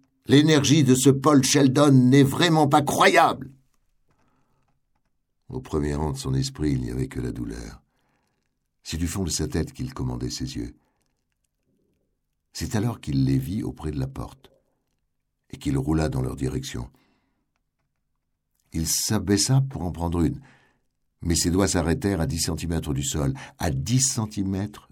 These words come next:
de l'une des deux ou trois épingles tombées des cheveux d'Annie pendant qu'elle le chargeait. Il se mordit la lèvre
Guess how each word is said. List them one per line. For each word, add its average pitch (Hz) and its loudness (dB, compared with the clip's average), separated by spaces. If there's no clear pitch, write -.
de 82 -4
l'une 73 -4
des 73 -4
deux 64 -6
ou 71 -10
trois 69 -10
épingles 62 -8
tombées 64 -6
des - -10
cheveux - -8
d'Annie 60 -10
pendant 64 -8
qu'elle - -10
le - -12
chargeait. - -14
Il 80 -2
se 80 -2
mordit 78 0
la 67 2
lèvre 65 -4